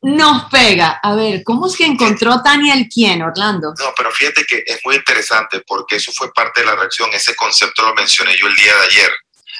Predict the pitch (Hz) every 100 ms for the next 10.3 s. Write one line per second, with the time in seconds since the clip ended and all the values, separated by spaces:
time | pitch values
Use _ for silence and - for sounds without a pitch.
0 | - - - - _ _ _ _ 110 98
1 | 104 - - - 104 - - - - -
2 | - - - - - 107 104 - - 98
3 | 101 - 92 - 101 - - - - -
4 | - 196 185 185 202 - 214 202 - -
5 | 104 98 - - - - - - - -
6 | - - 90 85 - - 107 - - -
7 | - - - _ _ _ _ 107 104 -
8 | 104 - 98 104 113 110 104 104 104 101
9 | 101 104 104 - - 107 104 110 - 117
10 | - -